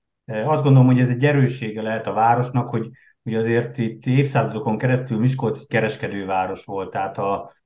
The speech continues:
ugye az Alföld és a Középhegység, ö, vásárvonalán elhelyezkedve azért, ö, ugye az ezerhárom,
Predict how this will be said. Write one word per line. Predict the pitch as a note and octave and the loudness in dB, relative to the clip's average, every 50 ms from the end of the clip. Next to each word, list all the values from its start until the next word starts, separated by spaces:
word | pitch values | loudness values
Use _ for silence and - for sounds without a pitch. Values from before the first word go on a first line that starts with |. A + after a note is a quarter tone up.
| _ _ _ _ - | _ _ _ _ -12
ugye | G#2+ G2+ G2+ G2+ G2+ G2+ G2+ G#2 G#2 G2+ F#2 F2+ _ _ - | -10 -6 -4 -2 -2 -2 -2 -4 -6 -8 -10 -14 _ _ -10
az | - A2 F#2+ F#2+ | -10 -8 -4 0
Alföld | B2 A#2+ A#2+ A#2 - - A#2 A2 G#2+ | 2 4 4 2 2 0 -4 -4 -4
és | G#2 G2+ G2+ - - | -4 -6 -8 -6 -4
a | G#2 G#2 G#2 G#2+ A#2 A#2 A2+ - - - | -2 -2 -2 -2 -4 -8 -12 -14 -10 -8
Középhegység, | - G#2+ A2+ A#2 G#2+ - - - G#2+ G#2+ - - A#2 G#2+ G#2 G2+ G2 - _ _ _ _ _ _ _ - | -6 -4 -2 -2 -4 -4 -6 -8 -8 -8 -8 -8 -8 -6 -6 -8 -10 -14 _ _ _ _ _ _ _ -12
ö, | A2 G#2 G2+ G2+ G2+ G2+ G2+ G2+ G2+ G2 G2+ F#2+ F#2 F#2 _ _ _ _ _ _ _ _ _ _ _ _ - | -10 -6 -4 -4 -4 -4 -4 -4 -4 -6 -6 -8 -10 -14 _ _ _ _ _ _ _ _ _ _ _ _ 2
vásárvonalán | A#2 A#2+ B2+ C3 - - A#2 A2+ G#2+ G#2 A2+ A2+ A2 A2 G#2+ G#2 G2+ G2+ G2+ G#2 G2+ G2+ G2 _ - | 4 6 6 6 4 2 2 2 2 0 -2 -2 -2 0 0 0 0 0 -2 -4 -6 -8 -12 _ -10
elhelyezkedve | - A#2+ A2 G#2+ G#2 G#2+ G#2 G#2 G2+ - - - G#2+ G2+ G2 G2+ G#2 | -6 -6 -4 -4 -4 -4 -4 -4 -6 -6 -6 -6 -6 -6 -6 -6 -6
azért, | G2+ F#2+ G#2+ G#2+ G#2 G#2 G#2 - - - | -4 -4 -2 -2 -2 -2 -4 -8 -10 -10
ö, | G#2+ G2+ G2+ G2+ G2 G2 G2+ G2 | -6 -6 -4 -4 -2 -2 -2 -4
ugye | G2+ G#2 G2+ G#2 G#2 | -6 -8 -8 -8 -8
az | G#2 G#2 - - A2 | -8 -8 -6 -2 2
ezerhárom, | B2 A#2+ A2+ A#2 A2+ G#2+ G#2 A2 A2 A2 A2 A2 A2 | 2 2 4 2 0 0 0 0 0 0 0 0 -4